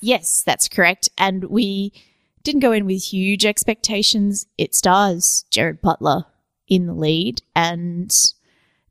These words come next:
Gerard, bless his heart, isn't known for his acting skills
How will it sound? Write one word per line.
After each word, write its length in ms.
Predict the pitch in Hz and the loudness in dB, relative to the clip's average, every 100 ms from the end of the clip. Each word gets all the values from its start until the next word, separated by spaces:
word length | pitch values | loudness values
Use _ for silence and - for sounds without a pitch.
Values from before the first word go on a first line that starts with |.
| - | 0
Gerard, 500 | 262 254 214 196 - | 4 4 2 -2 -10
bless 260 | - 185 175 | -4 -2 -2
his 140 | 185 | -4
heart, 280 | 175 165 175 - | 2 2 2 0
isn't 240 | 185 185 | 0 2
known 400 | 190 185 185 175 | 2 2 0 -2
for 540 | - 175 160 165 170 | -2 0 4 4 2
his 680 | 175 - 160 156 156 165 - - | 0 -2 0 0 -2 -4 -6 -8
acting 420 | - - 180 165 | -12 -8 -6 -2
skills 640 | - - 240 330 330 - | -2 0 0 0 -2 -2